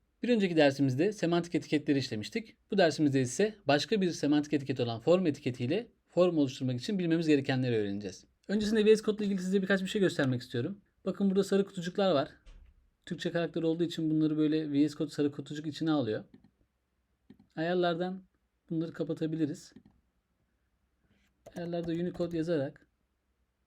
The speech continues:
Unicode Highlight yazan seçenekteki tiki kaldırdığım zaman bakın bu sarı kutucuklar kayboluyor.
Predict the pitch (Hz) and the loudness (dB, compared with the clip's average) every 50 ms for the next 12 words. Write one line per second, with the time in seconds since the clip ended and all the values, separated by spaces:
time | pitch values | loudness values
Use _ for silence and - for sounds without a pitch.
0 | _ _ _ _ _ _ _ _ _ _ _ _ _ _ 147 143 156 147 160 175 | _ _ _ _ _ _ _ _ _ _ _ _ _ _ 0 0 2 2 0 -4
1 | 165 147 143 143 143 147 165 165 165 147 127 127 120 120 - 127 - 135 127 131 | -4 -2 0 2 2 2 2 2 0 -2 -2 -2 -4 -4 -8 -8 -6 -6 -6 -6
2 | 123 123 - 120 120 - 147 - - - 175 165 165 160 170 170 170 185 175 143 | -8 -10 -10 -14 -14 -14 -18 -20 -10 -6 -4 -4 -2 -2 -4 -4 -4 -4 -2 -2
3 | 127 120 139 - - - _ _ - - _ _ _ _ _ _ _ _ _ - | -2 -2 -2 -4 -6 -12 _ _ -20 -20 _ _ _ _ _ _ _ _ _ -10
4 | 131 - 165 170 165 - 160 143 - 147 135 131 123 123 131 - 190 190 185 165 | -8 -8 -8 -8 -2 -2 -2 -2 -2 -6 -8 -6 -6 -8 -6 -6 -6 -4 -2 0
5 | 143 131 120 107 101 101 98 95 | 0 2 2 0 -2 -4 -6 -8